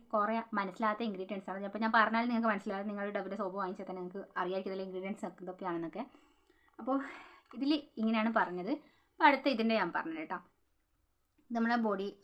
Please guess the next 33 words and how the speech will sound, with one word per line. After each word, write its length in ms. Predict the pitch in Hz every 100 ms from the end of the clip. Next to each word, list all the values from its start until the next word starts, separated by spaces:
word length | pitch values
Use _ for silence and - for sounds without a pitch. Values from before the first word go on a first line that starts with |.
| 190
ആ, 20 | 185 185 185
വാഷാണ്. 420 | 180 180 190 180 285 - - -
അപ്പോൾ 160 | 226 220 214
ന്യൂ 100 | 214 202
ഡീപ്പ് 200 | 214 214
മോയ്സ്ചറൈസർ 420 | 180 180 185 180 196
ട്വൻറ്റി 200 | 190 196 214
ഫോർ 120 | 214 - 196
ഹവർ 220 | 180 202 202 185
മോയ്സ്ചറൈസിങ് 640 | 180 180 196 196 226 226
സ്കിൻ 280 | - - 180 185 196
എന്നൊക്കെ 240 | 196 180 180
പറയുന്നുണ്ട്. 340 | 170 175 185 285 - - - -
അപ്പോൾ 160 | 220 233 -
ഫിഫ്റ്റി 340 | 226 - 262 254 240
മില്ലി 340 | 190 196 220 240 190
ആണ് 140 | 190 233
ഇതിൽ 160 | 196 196
വരുന്നത്, 240 | 175 175 185
ഗ്രാമിൽ 260 | 180 180 196 196
മില്ലി 300 | 180 190 214 185
ആണ് 140 | 208 -
ഇതിൽ 120 | 190 180
വരുന്നത്. 280 | 165 170 226 - - - - - _ _ _ -
പിന്നെ, 200 | 220 233 226 - - _ 202
ആ, 20 | 202 196 196 196 190 190 190 190 - _ _ - - _ 214
നമ്മുടെ, 240 | 208 214 214 208
ആ, 40 | 196 196 196 190
പി 60 | 196
എച്ച് 120 | 196 202
ഒക്കെ 120 | 202
ബാലൻസ് 260 | 180 180 190
ചെയ്യുന്നത് 260 | 185 185